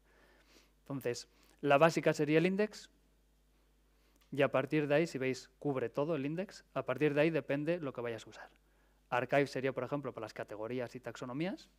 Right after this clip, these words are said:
y después tendríamos el single, que generalmente es para los custom post type.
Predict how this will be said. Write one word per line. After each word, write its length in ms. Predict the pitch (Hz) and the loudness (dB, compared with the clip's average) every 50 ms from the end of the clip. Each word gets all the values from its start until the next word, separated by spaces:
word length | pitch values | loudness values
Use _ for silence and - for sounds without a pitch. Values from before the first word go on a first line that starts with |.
| _ _ _ _ _ _ _ _ _ _ _ _ _ _ _ _ _ _ _ _ _ _ _ _ _ _ _ _ - | _ _ _ _ _ _ _ _ _ _ _ _ _ _ _ _ _ _ _ _ _ _ _ _ _ _ _ _ -2
y 60 | 147 | 0
después 260 | 139 139 131 - 156 | 0 0 0 0 -2
tendríamos 420 | 143 156 151 147 151 156 165 170 - | 0 0 0 0 0 0 0 -2 -4
el 100 | 143 120 | -6 -6
single, 340 | - - 131 113 104 110 - _ _ _ | -6 -8 -10 -10 -12 -16 -20 _ _ _
que 120 | - - 110 | -20 -18 -14
generalmente 320 | - 117 120 123 120 147 | -12 -12 -10 -8 -8 -8
es 60 | 151 | -8
para 120 | - - 110 | -8 -8 -10
los 120 | 104 - | -10 -12
custom 300 | - 127 110 - 120 113 | -14 -14 -12 -12 -12 -14
post 220 | - 101 - - | -14 -16 -18 -18
type. 160 | - - - | -20 -20 -20